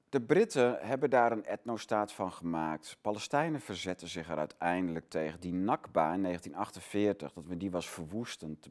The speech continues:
De Israëli's hebben dus in feite,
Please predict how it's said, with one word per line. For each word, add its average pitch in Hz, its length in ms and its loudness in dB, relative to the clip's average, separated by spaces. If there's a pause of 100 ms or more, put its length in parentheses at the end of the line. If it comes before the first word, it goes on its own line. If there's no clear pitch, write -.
De 98 200 -6
Israëli's 131 680 2 (520)
hebben 156 280 6
dus 160 140 -2
in 107 160 -2
feite, 147 760 4